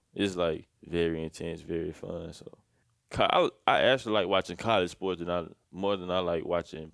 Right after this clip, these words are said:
pro sports. It's something about a college atmosphere, like football, college football, nothing like. I remember waking up after a Friday night game just to wake up that Saturday morning, watch college game day,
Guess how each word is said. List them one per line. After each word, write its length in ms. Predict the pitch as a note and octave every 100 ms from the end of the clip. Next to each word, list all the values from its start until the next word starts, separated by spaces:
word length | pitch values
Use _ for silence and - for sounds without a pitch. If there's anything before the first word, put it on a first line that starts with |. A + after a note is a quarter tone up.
| -
pro 180 | G2 G#2
sports. 380 | - D#2+ - _ _ _
It's 160 | - A#2
something 280 | A#2+ A#2 G#2
about 300 | G2 F#2+ -
a 60 | F2
college 360 | - G2 F#2+ - _ _ -
atmosphere, 540 | E2+ F2+ E2 - D#2+
like 300 | D#2+ D#2+ - - _ _ _ _ _
football, 360 | A#2 A#2+ -
college 320 | - B2 A#2+ A2
football, 760 | B2+ G#2+ A2+ A2+ G#2+ G2 G2 _ _ - _
nothing 320 | G#2 A2+ G#2
like. 240 | G#2+ A2 G2+
I 60 |
remember 340 | G#2 G#2+ G#2 F#2+
waking 340 | G2 G#2+ G#2+
up 240 | G#2 G2+ - _
after 300 | G2+ G#2 F#2+
a 40 | F#2+
Friday 340 | A2 G#2+ G#2+
night 240 | G#2+ G#2 G2+
game 480 | G#2 G2 F2+ E2 - _ -
just 240 | F#2 F2+
to 180 | - D#2
wake 220 | D#2+ G2
up 80 | G2+
that 100 | F#2+
Saturday 340 | F#2+ G2+ F#2+ F#2+
morning, 320 | G2 G2 F#2
watch 200 | F2 E2
college 340 | - F#2+ F#2 F#2
game 320 | G#2 G2+ F#2+
day, 300 | F#2+ F#2+